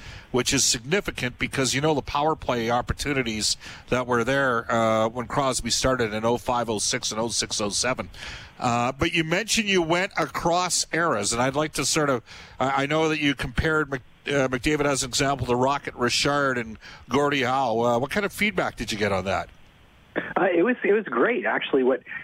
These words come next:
Speaker 2: what people most wanted to see was more stuff like that. So you'd have people pop up in the comments and go, "I wanna see Brian Trottier or Mike Bossy or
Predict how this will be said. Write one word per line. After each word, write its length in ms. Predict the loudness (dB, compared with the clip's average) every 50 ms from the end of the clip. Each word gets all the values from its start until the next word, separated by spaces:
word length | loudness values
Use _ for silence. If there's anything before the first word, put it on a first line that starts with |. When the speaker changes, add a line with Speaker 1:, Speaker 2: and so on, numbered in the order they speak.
| -14 -10 -4 0
Speaker 2:
what 160 | 0 0 0
people 300 | 0 0 0 2 0 2
most 280 | 2 0 0 0 0 0
wanted 280 | 2 2 2 2 0
to 80 | -2 -4 -2
see 80 | 0 2
was 160 | 2 2 2 2
more 160 | 0 0 0
stuff 240 | -2 -2 -2 -2 0 -2
like 160 | -2 -2 0
that. 220 | 0 -2 -2 -2 -2
So 80 | -2 0
you'd 80 | 2
have 200 | 2 2 0 -2 -6 _ _ -20 -20 -10 -4
people 220 | -2 0 0 0 0
pop 260 | 0 0 0 0 0
up 100 | 0 0
in 60 | 0
the 100 | 0 0
comments 400 | 0 0 2 2 2 2 0 0
and 80 | 0 0
go, 140 | 2 2 2
"I 80 | 4
wanna 260 | 4 2 2 2 0 0 0
see 120 | 0 2
Brian 280 | 2 2 2 2 0 0
Trottier 560 | 0 0 0 0 0 0 0 0 0 0 0
or 80 | -2 0
Mike 240 | 2 0 0 2
Bossy 560 | 0 0 0 0 -2 -4 -4 -4 -4 -2 0 0
or 120 | 0 0